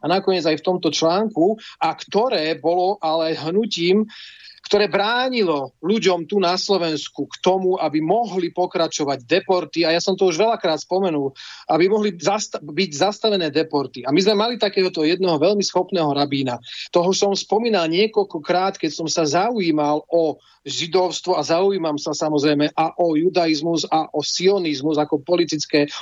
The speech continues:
ultra, eh, by som povedal, nacionalistické hnutie, ktoré sa dostalo k moci prostredníctvom,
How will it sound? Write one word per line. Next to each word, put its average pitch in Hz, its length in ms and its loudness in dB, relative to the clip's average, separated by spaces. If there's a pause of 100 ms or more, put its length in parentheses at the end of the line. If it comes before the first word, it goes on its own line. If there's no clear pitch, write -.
(160)
ultra, 220 560 0
eh, 151 560 -2
by 147 80 -8
som 156 160 -4
povedal, 151 320 0
nacionalistické 160 800 0
hnutie, 170 320 2
ktoré 160 160 2
sa 185 160 0
dostalo 160 400 0
k 143 80 0
moci 170 240 0
prostredníctvom, 160 880 0